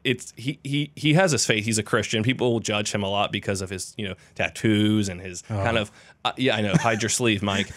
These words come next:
Speaker 2: <laughs>
Speaker 1: Um, eh, no shame and no judging. But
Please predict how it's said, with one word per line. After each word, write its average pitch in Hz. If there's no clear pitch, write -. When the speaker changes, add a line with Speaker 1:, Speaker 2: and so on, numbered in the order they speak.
Speaker 2:
<laughs> -
Speaker 1:
Um, 113
eh, 113
no 143
shame 104
and 117
no 117
judging. 107
But 156